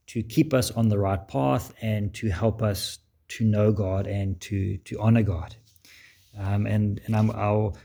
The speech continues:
as I say, I'm just doing a little brief overview of this, but I think you get the gist of what the first eight, um, verses mean and what they relate to.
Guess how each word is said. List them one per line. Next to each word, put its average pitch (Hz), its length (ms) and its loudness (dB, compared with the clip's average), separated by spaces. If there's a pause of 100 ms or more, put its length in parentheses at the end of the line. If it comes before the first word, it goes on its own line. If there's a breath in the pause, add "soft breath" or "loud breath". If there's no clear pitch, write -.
(220 loud breath)
as 117 100 -4
I 117 40 2
say, 113 180 2
I'm 104 80 4
just 104 140 0
doing 120 180 4
a 110 40 4
little 107 400 4 (320)
brief 131 320 6
overview 107 460 0
of 101 200 0
this, 151 220 6
but 113 180 -2
I 107 40 -2
think 113 280 -2
you 110 60 0
get 101 220 -2
the 107 100 -4
gist - 480 -2 (500 soft breath)
of 101 280 2
what 98 280 0
the - 80 -4
first 110 460 0
eight, - 340 -2 (760)
um, 98 580 -4 (100)
verses 101 640 0
mean 113 560 4 (400 soft breath)
and 110 140 -4
what 101 220 -4
they 98 80 -4
relate 95 420 -4
to. 80 260 -6